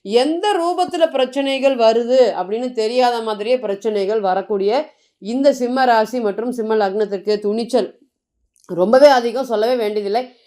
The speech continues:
இன்னைக்கு அந்த துணிச்சல், தைரியம், தன்னம்பிக்கை எல்லாமே போயிருச்சுங்க. காலையில எழுந்த போதும் கஷ்டத்துல எழுகிற மாதிரி இருக்கு, நைட்டு தூங்கும் போதும் கஷ்டத்துல தூங்குற மாதிரி இருக்கு. அவ்வளோ மனசுல ஒரு பாரமும்,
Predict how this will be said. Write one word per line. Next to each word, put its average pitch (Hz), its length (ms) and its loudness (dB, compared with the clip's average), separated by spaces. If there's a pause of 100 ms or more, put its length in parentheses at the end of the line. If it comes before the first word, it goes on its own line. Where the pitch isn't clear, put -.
(140)
இன்னைக்கு 285 380 -2
அந்த 302 140 0
துணிச்சல், 277 440 0
தைரியம், 262 380 2
தன்னம்பிக்கை 254 500 -4
எல்லாமே 247 440 -2
போயிருச்சுங்க. 247 800 0
காலையில 240 460 2
எழுந்த 269 280 0
போதும் 269 320 -2
கஷ்டத்துல 254 340 -4
எழுகிற 240 360 -2
மாதிரி 233 260 -8
இருக்கு, 214 540 -4
நைட்டு 240 320 -4
தூங்கும் 277 320 -4
போதும் 262 260 0
கஷ்டத்துல 220 340 -2
தூங்குற 220 280 -2
மாதிரி 214 200 -2
இருக்கு. 185 300 -4
அவ்வளோ 208 200 0
மனசுல 233 480 -2
ஒரு 220 100 -2
பாரமும், 247 540 2